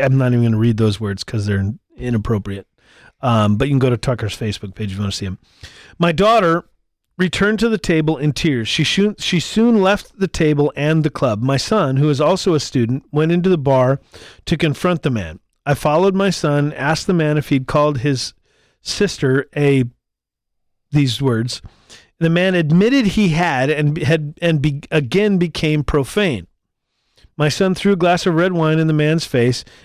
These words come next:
and told him to leave the bar, which he soon did. Immediately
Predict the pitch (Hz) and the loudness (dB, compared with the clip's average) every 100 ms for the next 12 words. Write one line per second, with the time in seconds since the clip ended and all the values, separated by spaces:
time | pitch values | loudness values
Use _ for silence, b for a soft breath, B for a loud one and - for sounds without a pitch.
0 | B 143 160 156 147 139 131 160 185 156 | B 0 2 2 2 0 2 2 2 2
1 | 165 139 127 127 135 - 131 - 120 117 | 0 2 2 2 0 0 -2 0 0 2
2 | 131 87 - _ b b b b 151 170 | 0 -2 -8 _ b b b b 2 4
3 | 196 190 165 | 4 0 0